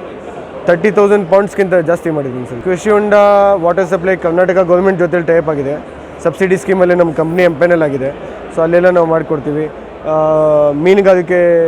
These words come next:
ಮೀನು ಬೆಳೆಯೋದಕ್ಕೆ ಮಾಡ್ತೀವಿ. ಶ್ರಿಂಪು, ಸಿಗಡಿ ಅಂತ ಹೇಳ್ತೀವಿ ನಾವು ಕನ್ನಡದಲ್ಲಿ, ಅದು ಬೆಳೆಯೋಕ್ಕೆ ಟಾರ್ಪಲನ್ನು ಹಾಕ್ಕೊಟ್ಟಿದ್ದೀವಿ. ಸ್ಪಿರಿಲುನ ಅಂತ ಒಂದು ಬರುತ್ತೆ, ಅದನ್ನು ನಾವು ಅದಕ್ಕೂ ಲೈನಲ್ಲಿ ಹಾಕ್ಕೊಡ್ತೀವಿ.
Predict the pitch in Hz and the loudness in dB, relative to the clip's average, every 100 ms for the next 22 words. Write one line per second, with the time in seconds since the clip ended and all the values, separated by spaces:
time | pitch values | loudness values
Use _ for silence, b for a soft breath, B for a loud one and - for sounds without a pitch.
0 | 165 156 156 156 175 196 180 180 175 175 | 0 -4 -6 -4 -2 0 0 0 0 -2
1 | 175 165 156 156 156 180 190 160 165 131 | -2 -2 -2 -4 -4 -2 -2 0 -2 -2
2 | - - 202 208 185 151 160 139 147 139 | -6 -2 2 2 2 0 -4 -4 -4 -6
3 | 147 147 139 147 B B B 147 180 180 | -6 -6 -6 -8 B B B 0 2 4
4 | 180 175 175 160 165 151 165 156 156 147 | 2 2 0 0 -2 -2 -2 -2 -2 -4
5 | 151 143 139 147 B B - - 180 208 | -6 -6 -6 -8 B B -16 -4 0 2
6 | 220 214 202 190 170 170 160 151 147 127 | 2 2 2 2 2 0 0 -4 -4 -6
7 | 147 165 175 202 196 185 170 165 151 175 | -4 -2 0 2 2 4 2 2 0 0
8 | 180 180 170 160 151 - 135 113 127 | 0 2 2 0 -2 -6 -12 -10 -10